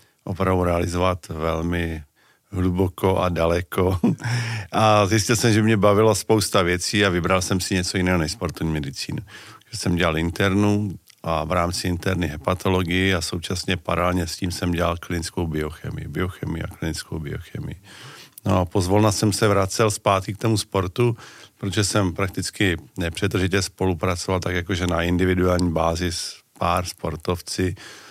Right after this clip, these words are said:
až někdy <clears throat> okolo roku dva tisíce pět, no, možná o chvilku později, jsem se rozhodl, že, eh, to budu dělat systematičtěji a v podstatě od té doby jsem se vlastně oklikou vrátil a i s těmi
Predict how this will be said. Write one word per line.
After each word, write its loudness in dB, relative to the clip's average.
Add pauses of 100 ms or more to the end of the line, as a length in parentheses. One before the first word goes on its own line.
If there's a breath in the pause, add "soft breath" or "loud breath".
(200 loud breath)
až -4
někdy 0 (280)
<clears throat> 2
okolo 4
roku 0
dva -2
tisíce -6
pět, -4 (360)
no, -12
možná -6
o -6
chvilku -6
později, 0 (460 loud breath)
jsem -2
se 0
rozhodl, 2
že, 2 (220)
eh, 0 (260)
to -4
budu -2
dělat 2
systematičtěji 0
a 0
v -10
podstatě -4
od -4
té 0
doby 0 (320 loud breath)
jsem -4
se -4
vlastně 0
oklikou 0
vrátil 0
a 0
i -6
s -8
těmi 0